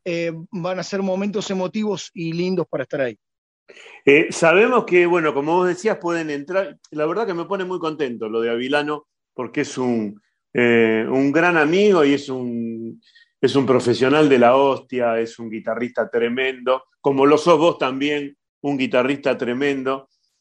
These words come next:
Speaker 2: y, y me pone muy contento que se siga laburando así y que se, y que se vean, eh, este, este laburo. No, recordaba a Omar Moreno Palacio, que alguna vez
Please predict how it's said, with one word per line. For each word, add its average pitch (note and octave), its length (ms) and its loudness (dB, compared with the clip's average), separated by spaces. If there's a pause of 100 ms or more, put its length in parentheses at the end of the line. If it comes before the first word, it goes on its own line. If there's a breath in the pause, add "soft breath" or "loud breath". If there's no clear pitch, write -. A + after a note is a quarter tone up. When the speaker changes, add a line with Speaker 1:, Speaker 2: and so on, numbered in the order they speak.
(120)
Speaker 2:
y, C3 420 -4
y C3 40 0
me C3 140 2
pone D#3 220 2
muy D3+ 160 2
contento C#3+ 480 2
que A2 120 -2
se A2+ 140 -8
siga C#3 240 0
laburando A#2+ 520 0
así D3 420 -4
y G#2 60 -10
que A2 140 -6
se, A2 320 -6 (380)
y C#3 100 -6
que C#3 120 4
se C3+ 200 4
vean, C3 680 2 (320)
eh, A2+ 600 -6
este, B2+ 680 4
este C#3 180 2
laburo. D3 360 6
No, E3+ 160 0
recordaba E3+ 480 2
a D#3+ 80 -4
Omar E3+ 200 -8
Moreno E3 380 -10
Palacio, D#3 420 -2
que C3+ 80 -10
alguna D#3+ 300 -4
vez - 240 -6